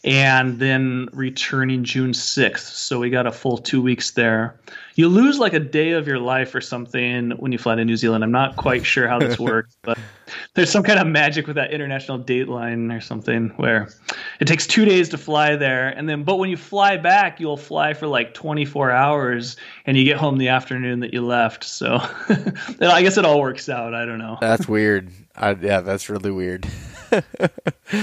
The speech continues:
Speaker 2: Oh, man. So what are you, uh, what are you hunting in New Zealand?
Speaker 1: Dude, we're going for tahr.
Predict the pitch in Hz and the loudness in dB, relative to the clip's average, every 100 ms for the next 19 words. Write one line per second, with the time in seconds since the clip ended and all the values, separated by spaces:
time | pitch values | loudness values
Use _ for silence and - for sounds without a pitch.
0 | 202 370 - 143 131 127 123 113 110 117 | -2 -4 -4 2 4 4 2 0 -2 -2
1 | 110 104 - - _ - 127 123 143 147 | -2 -6 -16 -20 _ -2 2 4 4 6
2 | 127 117 123 127 117 120 117 110 113 117 | 6 4 0 0 -2 -4 -6 -2 -2 -2
3 | 107 - _ _ _ _ _ _ _ - | -8 -16 _ _ _ _ _ _ _ -2
4 | 143 151 185 214 151 - 117 - 127 123 | 2 4 4 2 2 -2 -12 -6 -4 -2
5 | 120 113 | -4 -8